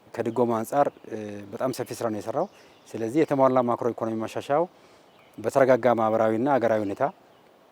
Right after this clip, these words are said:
ውጤታማ በሆነ ማክሮ ኢኮኖሚ አፈጻጸም የሴክተሮች የዘርፍ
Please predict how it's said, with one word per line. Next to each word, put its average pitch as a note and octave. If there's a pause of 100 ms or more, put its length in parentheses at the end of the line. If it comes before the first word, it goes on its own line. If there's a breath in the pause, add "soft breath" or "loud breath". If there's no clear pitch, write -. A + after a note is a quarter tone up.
(160)
ውጤታማ B2
በሆነ A2+
ማክሮ G#2+
ኢኮኖሚ G#2
አፈጻጸም G#2+ (480 loud breath)
የሴክተሮች A2+ (140)
የዘርፍ G#2+